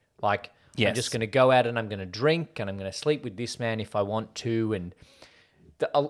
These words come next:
Speaker 1: so much of what Sally Bowles says, particularly early on when she's like,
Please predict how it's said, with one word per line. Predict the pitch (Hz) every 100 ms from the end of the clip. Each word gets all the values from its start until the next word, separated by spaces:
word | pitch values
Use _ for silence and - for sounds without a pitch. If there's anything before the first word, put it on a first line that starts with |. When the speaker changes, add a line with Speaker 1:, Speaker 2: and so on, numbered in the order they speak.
| -
Speaker 1:
so | - - 180
much | 175 139 -
of | 107
what | 113 110 - _ _
Sally | - 123 110 113
Bowles | 107 104 -
says, | 101 -
particularly | 107 - 131 113 104 101
early | 101 95
on | 95 104 104
when | 98
she's | - 101 98
like, | 92